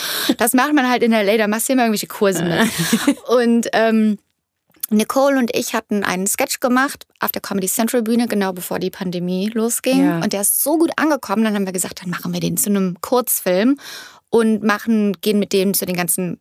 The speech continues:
Speaker 2: Filmfestivals und so und
Speaker 1: Mhm.
Speaker 2: gucken mal, ob da jemand kaufen will und zu einer Serie machen will. Das ist immer so der Traum, aber man denkt ja, okay, wir machen jetzt einen, dann machen wir den nächsten, dann
Speaker 1: Ja.
Speaker 2: machen wir den nächsten, bis es irgendwann mal in zehn Jahren zu was führt.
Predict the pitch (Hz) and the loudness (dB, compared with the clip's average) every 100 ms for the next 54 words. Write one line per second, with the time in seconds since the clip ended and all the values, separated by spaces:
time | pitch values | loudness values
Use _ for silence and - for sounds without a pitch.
0 | _ - 226 190 202 160 - 165 160 - | _ -6 0 0 0 -2 -2 -2 -4 -2
1 | 190 175 170 151 139 190 90 - 156 170 | -4 -2 -2 -2 -2 2 0 0 -4 -2
2 | 175 165 180 185 175 160 156 160 160 170 | -2 0 0 0 -2 -2 0 0 0 -2
3 | 175 165 180 185 165 160 - 170 165 - | -2 0 2 2 0 -2 -2 0 -2 -2
4 | - - - 254 247 220 175 165 - 175 | -6 -2 -2 0 0 0 0 -2 -4 0
5 | 175 170 165 170 165 165 - - - - | 0 0 -2 -2 0 -2 -8 -20 -20 -4
6 | 196 196 190 160 - 170 160 156 147 - | 0 0 0 -2 -2 -4 -2 -4 -2 0
7 | 220 220 160 156 151 160 190 202 170 180 | 0 0 -4 -4 -4 0 0 0 -2 -4
8 | 147 156 180 190 - 160 - - - - | -2 0 0 0 -2 -4 -4 -4 -4 0
9 | 240 226 208 170 180 170 160 165 165 - | 2 4 2 0 0 0 0 -2 -4 -2
10 | - 240 214 196 170 170 165 160 - - | 0 0 0 0 0 -2 -4 -6 -6 -2
11 | 190 160 - - 208 175 - | 0 -2 -4 -2 0 0 -2